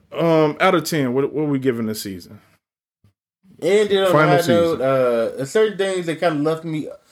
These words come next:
Speaker 2: they left the open book at the end.
Speaker 1: Yeah,
Speaker 2: So,
Speaker 1: yeah.
Speaker 2: I don't know, man. I, I,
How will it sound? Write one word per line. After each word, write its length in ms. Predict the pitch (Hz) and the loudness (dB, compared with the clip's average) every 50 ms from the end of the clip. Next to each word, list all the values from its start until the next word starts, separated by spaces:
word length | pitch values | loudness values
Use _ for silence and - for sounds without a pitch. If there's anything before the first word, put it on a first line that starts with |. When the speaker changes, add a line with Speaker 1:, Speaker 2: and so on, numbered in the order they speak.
| _ _ _ _ | _ _ _ _
Speaker 2:
they 100 | - 135 | 0 2
left 280 | 139 143 165 180 185 - | 2 4 4 2 2 0
the 120 | 160 127 | 0 0
open 320 | - 143 156 143 151 143 139 | 2 0 0 0 -2 -2 0
book 340 | 135 160 175 175 175 - - | 0 0 0 0 -2 -8 -8
at 140 | 147 156 139 | -6 -4 -2
the 100 | 139 131 | -2 -2
end. 380 | 135 151 170 180 180 190 190 190 _ _ _ | -2 -2 -2 -4 -4 -6 -10 -14 _ _ _
Speaker 1:
Yeah, 640 | 117 127 135 127 123 113 107 104 101 98 101 107 110 | -2 2 2 4 4 4 4 2 0 0 -2 -4 -6
Speaker 2:
So, 760 | 113 104 143 135 131 127 123 120 120 113 110 107 110 110 104 - - - _ _ _ _ _ _ _ _ _ _ _ _ _ _ _ _ _ _ _ _ _ _ _ _ _ _ _ _ _ _ _ | -4 0 2 2 4 4 2 2 2 2 0 0 -2 -6 -10 -16 -20 -20 _ _ _ _ _ _ _ _ _ _ _ _ _ _ _ _ _ _ _ _ _ _ _ _ _ _ _ _ _ _ _
Speaker 1:
yeah. 80 | - 185 | -14 -10
Speaker 2:
I 20 | |
don't 240 | 208 208 208 196 185 | -6 -2 -2 0 2
know, 80 | 170 160 | 2 2
man. 260 | 160 156 143 143 165 | 2 0 0 0 2
I, 40 | 180 | 2
I, 220 | 190 - - 190 | 2 2 2 0